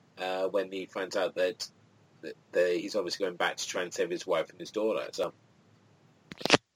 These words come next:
I don't know. It just, as I said, I, I, I mean, I was confused when I was watching it. I'm still trying to figure out what's going on now. Um, the fact it's, like, two and a half hours long does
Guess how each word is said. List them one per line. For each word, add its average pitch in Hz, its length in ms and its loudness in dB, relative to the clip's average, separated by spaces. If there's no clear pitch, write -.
I 131 60 -2
don't 160 100 2
know. 117 300 6
It 117 180 6
just, 151 220 4
as 139 240 0
I - 20 -4
said, 110 420 6
I, 131 100 8
I, 170 160 12
I 123 40 4
mean, 131 140 8
I 135 40 12
was 135 160 2
confused 104 420 0
when 104 100 4
I 98 60 4
was 98 120 0
watching 104 320 0
it. 95 100 -2
I'm 98 220 0
still 113 300 6
trying 95 240 4
to - 60 -6
figure 98 240 4
out 92 240 4
what's - 440 -2
going 170 240 12
on 110 200 6
now. 98 480 8
Um, 92 480 -4
the - 80 2
fact 151 280 8
it's, 135 200 0
like, 107 200 6
two 117 140 -2
and 95 80 -4
a 98 40 -2
half 101 180 2
hours 107 260 2
long 117 340 4
does 117 300 2